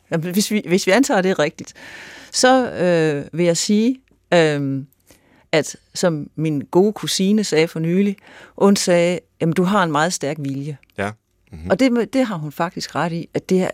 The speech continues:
Speaker 1: har været viljen, der har, øh, der har gjort rigtig meget for mig.
Speaker 2: Ja.
Speaker 1: Det er ikke at give op, det er at blive ved med at slås. Øh, gå i modvind og så videre. Det, det har, det, det skal man, det skal man altså kunne. Fordi man får også mange,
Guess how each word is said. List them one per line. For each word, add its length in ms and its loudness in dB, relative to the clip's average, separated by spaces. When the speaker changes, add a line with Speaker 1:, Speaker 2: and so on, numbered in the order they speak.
Speaker 1:
har 260 -2
været 360 -2
viljen, 440 2
der 60 6
har, 420 -2
øh, 260 -8
der 60 -2
har 100 -6
gjort 280 -2
rigtig 220 -4
meget 200 -6
for 80 -14
mig. 240 -12
Speaker 2:
Ja. 120 -4
Speaker 1:
Det 20 0
er 140 2
ikke 140 0
at 60 -2
give 200 -4
op, 120 -6
det 60 2
er 40 6
at 40 -2
blive 120 -2
ved 80 0
med 140 0
at 120 -4
slås. 440 -10
Øh, 360 2
gå 160 0
i 40 4
modvind 460 0
og 60 -8
så 100 -8
videre. 320 -4
Det, 80 -10
det 120 4
har, 500 -4
det, 140 4
det 80 0
skal 160 0
man, 220 -4
det 140 -2
skal 160 -2
man 180 -2
altså 160 -8
kunne. 220 -10
Fordi 160 0
man 140 4
får 160 4
også 240 0
mange, 400 -4